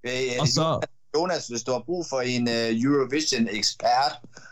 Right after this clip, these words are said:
Speaker 1: så Ragnars mor, hun er, går fuldstændig amok, når der er Eurovision.
Speaker 2: Seriøst?
Speaker 1: Ja, så skal
Speaker 2: Ej,
Speaker 1: ja,
Speaker 2: skulle jeg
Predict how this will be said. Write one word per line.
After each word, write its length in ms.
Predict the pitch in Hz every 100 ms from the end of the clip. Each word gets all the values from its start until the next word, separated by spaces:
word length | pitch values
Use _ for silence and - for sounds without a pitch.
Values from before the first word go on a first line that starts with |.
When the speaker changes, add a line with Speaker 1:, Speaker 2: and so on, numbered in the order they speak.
| -
Speaker 1:
så 200 | - 139
Ragnars 800 | 143 139 123 135 151 135 117 -
mor, 420 | 127 127 135 147 117
hun 140 | 127
er, 120 | 127
går 280 | 113 113 107 - - -
fuldstændig 720 | 170 190 - 131 120 110 101
amok, 340 | 101 107 -
når 140 | 107
der 80 | 95
er 80 | 92 95
Eurovision. 640 | 104 107 95 95 - 80 - -
Speaker 2:
Seriøst? 540 | 107 220 269 - - 120
Speaker 1:
Ja, 100 | 104 - - -
så 80 | 120
skal 180 | 120 135
Speaker 2:
Ej, 60 |
Speaker 1:
ja, 80 | 131 123
Speaker 2:
skulle 200 | 143
jeg 80 | 107